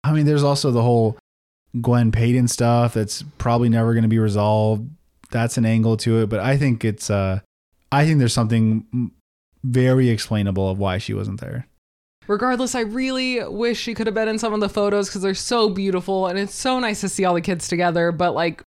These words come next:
Speaker 2: you're honestly probably so right. It's not a big deal. She probably congratulated her, like, the week prior and that's it.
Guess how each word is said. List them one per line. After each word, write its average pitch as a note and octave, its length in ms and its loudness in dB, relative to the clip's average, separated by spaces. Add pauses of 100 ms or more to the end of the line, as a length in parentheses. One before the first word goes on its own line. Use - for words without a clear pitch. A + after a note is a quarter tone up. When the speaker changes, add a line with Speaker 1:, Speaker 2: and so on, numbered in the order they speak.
(380)
Speaker 2:
you're B3+ 220 2
honestly A#3 400 2
probably F#3+ 320 2
so F3 180 -2
right. D#3 260 0
It's - 200 -6
not F#3+ 120 0
a F#3 40 0
big F3+ 160 -2
deal. E3 480 0
She - 80 -20
probably F#3+ 180 0
congratulated F#3+ 600 2
her, F#3+ 180 2
like, F#3 160 0
the F#3+ 120 2
week F#3 220 0
prior F3+ 500 2
and F3 280 -2
that's D3+ 320 -4
it. A#2 260 -6